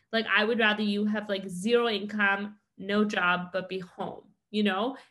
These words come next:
And I said, "Let's, you know, figure it out." He was, he's like, was more loyal. He's like, "Oh, I can't just leave them. We're in the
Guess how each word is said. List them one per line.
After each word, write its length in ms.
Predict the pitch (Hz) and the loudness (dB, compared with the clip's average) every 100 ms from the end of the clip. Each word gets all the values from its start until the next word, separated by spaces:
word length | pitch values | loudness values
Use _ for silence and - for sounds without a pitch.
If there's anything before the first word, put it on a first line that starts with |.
| _ | _
And 220 | - 220 | -6 0
I 180 | 214 208 | 4 4
said, 380 | 208 214 208 208 | 4 2 0 0
"Let's, 600 | 214 220 220 - - - _ _ | 0 0 -2 -14 -16 -20 _ _
you 100 | - 220 | -4 -2
know, 120 | 208 | -2
figure 200 | 220 220 | 0 0
it 80 | 208 | 2
out." 200 | 190 190 | 0 0
He 140 | 269 302 | 0 2
was, 340 | 254 208 - | 2 0 -10
he's 420 | - 262 226 - - | -4 -4 -4 -12 -4
like, 360 | 214 190 180 - - _ _ _ - | -2 0 -4 -16 -20 _ _ _ -4
was 260 | 208 220 208 | 2 2 4
more 180 | 220 | 2
loyal. 320 | 214 202 202 214 | 2 4 4 2
He's 120 | 214 | 0
like, 120 | 226 | 0
"Oh, 80 | 311 | 2
I 120 | 339 | 2
can't 280 | 339 349 349 | 0 -4 -4
just 200 | 349 - | -4 -4
leave 280 | 254 254 254 | -2 -2 0
them. 320 | 254 247 240 | 0 0 -2
We're 100 | 220 | -2
in 140 | 208 | -2
the 200 | 214 214 | -2 -6